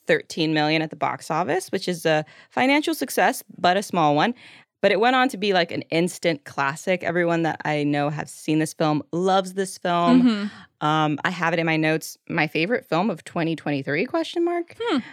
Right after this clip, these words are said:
Speaker 1: I'm sure there's other films that, like, made me cry and made me think and made me, like, go, "Hmm, life is really beautiful." But
Speaker 2: Are we talking about them on this podcast? No, we're not. So what
Speaker 1: No,
Speaker 2: does that
Speaker 1: we're
Speaker 2: tell
Speaker 1: not.
Speaker 2: you? <laughs>
Speaker 1: This is the movie that I could put on. I just love,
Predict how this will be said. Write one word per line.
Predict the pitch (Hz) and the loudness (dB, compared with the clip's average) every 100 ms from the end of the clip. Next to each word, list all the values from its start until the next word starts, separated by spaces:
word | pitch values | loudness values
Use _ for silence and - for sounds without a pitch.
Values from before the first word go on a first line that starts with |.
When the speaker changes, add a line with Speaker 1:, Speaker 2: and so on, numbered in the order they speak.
| - | -4
Speaker 1:
I'm | 208 214 | 0 0
sure | - 233 220 208 - _ _ _ - | 0 2 4 2 -2 _ _ _ -4
there's | 180 175 | 0 2
other | 170 165 | 2 0
films | 165 156 151 147 | 2 2 2 0
that, | |
like, | 151 165 | -2 0
made | 156 | 0
me | 160 | -2
cry | - 220 202 190 185 | -2 -2 -2 -2 -2
and | 170 170 | -2 -4
made | 180 | -6
me | 190 | -8
think | 190 214 196 185 | -8 -8 -6 -6
and | 185 185 | -8 -6
made | 180 | -6
me, | 180 185 | -6 -6
like, | 180 180 | -6 -4
go, | 185 185 - - _ - | -4 -6 -12 -20 _ -6
"Hmm, | 233 226 214 202 | -4 -4 -4 -6
life | 208 214 | -6 -6
is | 202 | -8
really | 196 190 | -6 -2
beautiful." | 202 202 196 185 - - - - | -2 0 0 0 -4 -16 -4 2
But | 214 | 6
Speaker 2:
Are | 233 | 6
we | 233 | 4
talking | 240 220 233 | 2 2 2
about | 226 | 2
them | 214 208 | 0 -4
on | 196 | -6
this | - | -8
podcast? | 247 226 254 302 302 330 277 | -2 -2 0 0 0 -2 0
No, | 311 330 | 4 6
we're | |
not. | 330 349 415 370 | 6 8 6 6
So | - 247 240 | 4 6 6
what | 247 | 6
Speaker 1:
No, | 285 | 4
Speaker 2:
does | |
that | 269 | 4
Speaker 1:
we're | 240 | 4
Speaker 2:
tell | 185 | 2
Speaker 1:
not. | 196 | 2
Speaker 2:
you? | 202 254 - - - 269 | 0 0 -2 -6 0 4
<laughs> | |
Speaker 1:
This | 233 269 | 2 2
is | 339 | -2
the | 302 | 2
movie | 247 247 240 | 4 4 2
that | 208 | 2
I | 175 196 | 2 0
could | 196 - | -2 -4
put | 214 | 0
on. | 185 180 - _ - | 0 0 -4 _ -6
I | 208 | -6
just | - - | -8 -4
love, | 160 151 | 0 2